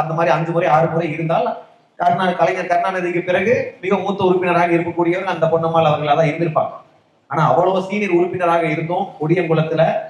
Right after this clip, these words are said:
நம்ம தேவேந்திர குல மக்கள் தாக்கப்பட்ட போது ஒரு குரல் கூட அவர்கள் எழுப்பவே கிடையாது. இதை எதிர்த்து தொண்ணூத்தஞ்சாம் ஆண்டே நீங்க குரல் கொடுங்க என்று அந்த சட்டமன்ற உறுப்பினர் வீடு முற்றுகை நடத்தி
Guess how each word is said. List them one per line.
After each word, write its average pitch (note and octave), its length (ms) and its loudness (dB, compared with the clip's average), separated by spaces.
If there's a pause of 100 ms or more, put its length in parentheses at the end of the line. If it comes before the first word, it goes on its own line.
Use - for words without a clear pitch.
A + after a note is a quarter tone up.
(640)
நம்ம C#3+ 140 0 (100)
தேவேந்திர D#3 320 2
குல D3 160 0
மக்கள் - 320 -2
தாக்கப்பட்ட D#3+ 500 2
போது D3 160 2 (200)
ஒரு E3 200 4
குரல் E3 320 2
கூட D#3 120 0 (600)
அவர்கள் B2 260 2
எழுப்பவே C#3 380 -2
கிடையாது. G2+ 260 -6 (600)
இதை D#3 200 2 (120)
எதிர்த்து F3+ 280 0 (140)
தொண்ணூத்தஞ்சாம் D#3+ 640 4
ஆண்டே D#3 220 -2 (1200)
நீங்க D3 220 0
குரல் F3+ 240 4
கொடுங்க F#3 220 2 (100)
என்று F3 220 0
அந்த D#3 280 0
சட்டமன்ற E3+ 380 0
உறுப்பினர் D#3+ 360 0
வீடு F#3+ 200 0
முற்றுகை D#3+ 320 0
நடத்தி C#3+ 260 -4